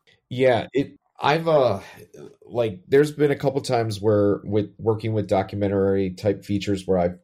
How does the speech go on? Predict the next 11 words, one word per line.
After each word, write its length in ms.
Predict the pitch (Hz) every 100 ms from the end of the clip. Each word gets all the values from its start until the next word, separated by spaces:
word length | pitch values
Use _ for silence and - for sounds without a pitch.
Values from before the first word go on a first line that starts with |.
| _ _ _
I've, 300 | 92 92 90 90
uh, 240 | 85 78 -
approached 680 | 90 - 104 92 - - _ _ _ _
musicians 640 | - 104 90 101 - 101 95
about 320 | 95 90 90
getting 480 | 101 98 92 90 -
the 80 | 98
rights. 480 | 87 92 87 82 -
And 380 | 92 92 90 90
so 180 | - 95
you 320 | 90 95 92